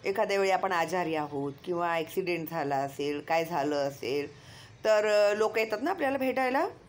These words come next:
<clears throat> म्हणजे ते काय, आपल्याला सहानुभूती दाखवायला येतात. तर अशाच प्रकारे येणारे जे लोक असतात, ते कसे आणि विचित्र असतात, किती प्रकारचे लोक पेशंट लोकांना भेटायला येतात, त्याबद्दल हा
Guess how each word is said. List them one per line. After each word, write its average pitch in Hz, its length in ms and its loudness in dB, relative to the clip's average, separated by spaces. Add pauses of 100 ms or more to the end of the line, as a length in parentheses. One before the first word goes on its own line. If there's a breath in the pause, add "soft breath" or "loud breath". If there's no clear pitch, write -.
(320)
<clears throat> 196 380 -10
म्हणजे 226 180 -2
ते 254 60 0
काय, 262 260 4
आपल्याला 233 360 0
सहानुभूती 202 640 -2
दाखवायला 170 540 0 (600 loud breath)
येतात. 151 280 -2 (120)
तर 226 60 0 (180)
अशाच 330 440 0
प्रकारे 147 920 -4 (680 loud breath)
येणारे 247 420 2
जे 233 280 -2
लोक 294 300 2
असतात, - 380 -4
ते - 280 -6 (280)
कसे 294 240 -2
आणि 320 200 2
विचित्र 285 480 -4
असतात, 208 420 0 (540 loud breath)
किती 294 180 -4
प्रकारचे 277 720 -2
लोक 220 300 -2
पेशंट 202 720 -2
लोकांना 208 400 -2
भेटायला 208 600 -2
येतात, 160 460 -2 (520 loud breath)
त्याबद्दल 247 520 2
हा 185 360 0